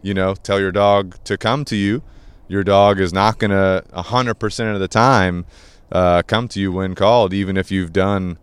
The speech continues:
everything you can to build up that command. There's gonna be things that are distracting your dog, like this smell in the wind, right? Your dog is, uh, not registering what you're saying. So your remote collar allows you to back yourself up and give your dog a quick communication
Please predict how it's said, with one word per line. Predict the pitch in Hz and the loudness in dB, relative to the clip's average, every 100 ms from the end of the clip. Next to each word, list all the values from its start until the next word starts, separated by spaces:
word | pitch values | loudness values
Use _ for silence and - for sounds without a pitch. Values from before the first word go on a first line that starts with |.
| _ | _
everything | 104 98 98 98 92 | -2 -2 -2 -6 -8
you | 85 | -6
can | 101 113 98 | -6 -6 -6
to | 82 | -4
build | 92 92 | -2 0
up | 92 - | -2 -2
that | 90 - | -4 -4
command. | 82 95 101 | -8 -6 -6
There's | 104 | -6
gonna | 110 101 | -6 -4
be | 101 | -4
things | 98 98 | -6 -4
that | 98 | -4
are | 98 | -4
distracting | 104 - 101 - 87 | -8 -4 -4 -4 -8
your | 85 | -6
dog, | 80 82 78 | -2 -2 -2
like | 80 78 | -6 -8
this | 85 - - _ - | -12 -12 -16 _ -16
smell | - - 78 87 98 | -12 -12 -8 -6 -4
in | |
the | 104 | -2
wind, | 104 120 - - - | -2 -4 -8 -16 -10
right? | 85 101 | -6 -4
Your | 82 | -6
dog | 82 85 90 90 | -6 -4 -4 -6
is, | 87 82 | -10 -8
uh, | 82 85 82 _ _ - | -6 -6 -8 _ _ -10
not | 92 95 | -6 -4
registering | 90 92 - 98 95 | -2 -4 -6 -8 -8
what | 92 | -8
you're | 92 | -10
saying. | - 117 110 80 80 _ _ | -8 -8 -8 -10 -16 _ _
So | - 95 | -12 -8
your | 87 | -8
remote | 87 101 | -8 -10
collar | - 92 87 | -4 -2 0
allows | 87 90 87 | 0 0 -4
you | |
to | 85 | -6
back | 80 87 - | -2 -2 -2
yourself | 87 - 90 - | -8 -4 -4 2
up | 120 160 _ _ _ _ - | 2 2 _ _ _ _ -16
and | 87 85 82 | -12 -12 -10
give | 92 | -8
your | 90 | -4
dog | 87 92 92 | 0 2 2
a | 80 | -2
quick | - 117 117 - - | -6 -6 -6 -8 -20
communication | - 101 104 95 110 117 - 120 | -10 -6 -4 -2 -2 -2 -2 -6